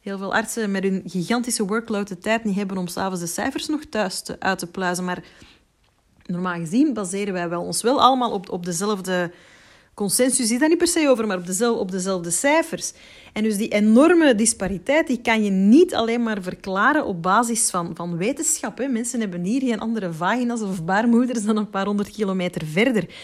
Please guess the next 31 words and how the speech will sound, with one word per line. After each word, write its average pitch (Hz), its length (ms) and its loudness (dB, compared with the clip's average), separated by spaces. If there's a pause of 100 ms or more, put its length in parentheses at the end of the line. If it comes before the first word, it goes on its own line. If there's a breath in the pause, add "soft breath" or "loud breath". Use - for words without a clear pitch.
(240 loud breath)
En 208 200 2
dat 185 260 4 (800)
reflecteert 180 600 -2
dus 269 200 -4
cultuur 196 480 -2
en 226 140 0
gewoonte 185 540 0
van, 175 220 -6
van - 160 -10
artsen, 190 420 -2
beroepsgroepen, 208 760 -4 (500 soft breath)
ehm, 165 340 -6
instellingen. 262 580 0
En 196 120 0
dat 180 140 2
moet 202 680 6 (240)
in 208 160 0
het 190 140 -8
debat. 165 460 -2
We 190 120 -4
moeten 269 460 2
echt 269 300 -4
naast 240 400 2
het 302 120 -8
hoera-verhaal 247 800 6 (200 loud breath)
dat 220 320 4
enigszins 302 580 4
op 226 100 -4
zijn 175 320 -4
plaats 226 440 4
is... - 440 -2